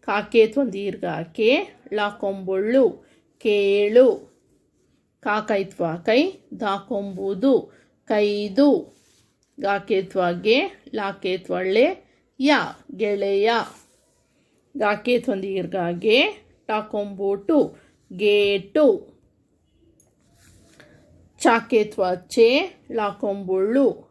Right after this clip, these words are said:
ಚೇಳು. ಜಾಕೈತ್ವ ಜೈ, ನಾಕೊಂಬೂನು, ಚೈನು. ತಾಕೈತ್ವ ತೈ, ಥ ಕ,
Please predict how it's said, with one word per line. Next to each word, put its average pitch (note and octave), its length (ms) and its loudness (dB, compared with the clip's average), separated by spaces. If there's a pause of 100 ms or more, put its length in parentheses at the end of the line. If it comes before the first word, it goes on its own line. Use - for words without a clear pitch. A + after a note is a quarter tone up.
(140)
ಚೇಳು. G#3 680 2 (1120)
ಜಾಕೈತ್ವ G3+ 580 -2 (260)
ಜೈ, A3 180 4 (840)
ನಾಕೊಂಬೂನು, G3 880 0 (480)
ಚೈನು. G#3+ 680 0 (1900)
ತಾಕೈತ್ವ A3 540 0 (100)
ತೈ, A3+ 300 0 (640)
ಥ - 40 -20 (640)
ಕ, - 80 -6